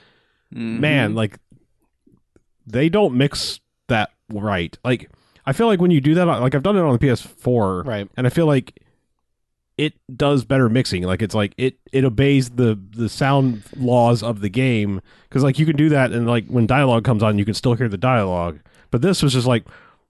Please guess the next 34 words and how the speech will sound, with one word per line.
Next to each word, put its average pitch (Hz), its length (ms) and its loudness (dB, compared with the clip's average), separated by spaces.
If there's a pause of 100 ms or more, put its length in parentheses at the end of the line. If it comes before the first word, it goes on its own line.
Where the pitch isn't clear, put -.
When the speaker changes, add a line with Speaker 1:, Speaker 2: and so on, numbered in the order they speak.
(140)
Speaker 2:
you 123 240 -2
bet, 147 160 0
if 131 140 2
you're 156 80 2
gonna 175 160 2
do 147 140 4
that, 113 260 0
you 113 80 -6
don't 127 260 0
do 131 120 2
it 117 60 2
on 113 140 0
any 110 160 0
story 110 340 0
stuff, 87 220 -4
'cause, 92 180 -6
like, 98 220 -4
it, - 160 -8 (120)
the 104 120 -12
music 117 300 0
is 110 100 0
just 104 140 -6
blaring, 104 340 -4
and 92 80 -4
I 92 60 -4
couldn't 90 240 -8
hear 98 160 -6
anything 98 300 -6
that 85 40 -8
was 85 80 -6
happening 92 220 -4
in 82 80 -6
the 82 40 -10
game. 92 220 -4